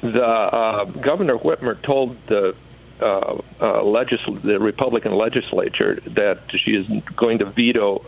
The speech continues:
immediately the voter integrity bill that they're trying to pass in Michigan. So in the last three or four months, the Republican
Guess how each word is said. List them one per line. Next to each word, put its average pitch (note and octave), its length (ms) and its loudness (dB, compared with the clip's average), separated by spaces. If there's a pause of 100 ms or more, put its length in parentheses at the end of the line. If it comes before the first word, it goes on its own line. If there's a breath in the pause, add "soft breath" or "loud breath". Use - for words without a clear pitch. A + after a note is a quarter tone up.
(100)
immediately A2 720 0
the F#2 120 0
voter G2 520 2
integrity G2 540 -2
bill F#2 280 0
that F#2 140 -2
they're F2+ 220 0 (320 loud breath)
trying A2 240 0
to G2+ 60 -2
pass G#2 340 0
in F#2 140 -8
Michigan. A2 460 0 (720 loud breath)
So D3 120 2
in C#3 60 2
the C#3 80 4
last F3 280 0 (200)
three D#3 220 0
or B2+ 60 2
four A#2+ 280 2
months, A#2 460 -2 (100)
the A2+ 80 0
Republican A2 720 -2